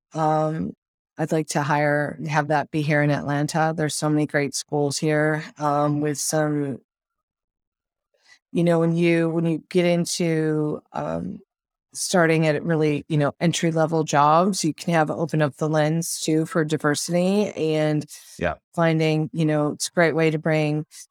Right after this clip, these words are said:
Speaker 1: underrepresented folks and, and females into the business. And so I th-, I think that is gonna be part of our plan, whether it's at the grand scale that I'd like to have it be or, you know, starting incrementally and building it. But I think,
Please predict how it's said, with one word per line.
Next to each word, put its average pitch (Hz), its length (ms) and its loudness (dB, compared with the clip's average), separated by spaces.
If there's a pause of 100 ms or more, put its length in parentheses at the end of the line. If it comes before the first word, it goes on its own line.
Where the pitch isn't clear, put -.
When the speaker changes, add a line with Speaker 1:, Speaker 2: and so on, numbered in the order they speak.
(200)
Speaker 1:
underrepresented 165 800 2
folks 170 400 0
and, 151 400 0
and 147 240 -2
females 185 440 2
into 165 180 0
the 160 80 -2
business. 170 580 0
And 165 140 -2
so 165 160 0
I 156 120 4
th-, - 120 -14 (220)
I 170 100 4
think 180 280 2 (100)
that 165 160 4
is 156 160 0
gonna 165 140 2
be 151 100 2
part 151 240 2
of 156 120 2
our 143 140 4
plan, 151 600 0
whether 156 420 4
it's 143 400 -2
at 151 140 -2
the 151 80 -2
grand 151 340 0
scale 156 360 2
that 165 140 0
I'd 147 140 0
like 170 180 -2
to 220 100 -2
have 220 200 2
it 220 140 -2
be 247 360 2
or, 156 560 4 (500)
you - 80 -2
know, 156 140 0
starting 156 380 0
incrementally 151 720 -2
and 151 120 0
building 156 300 0
it. 170 280 -2
But 147 260 2 (120)
I 156 80 -2
think, 156 480 -2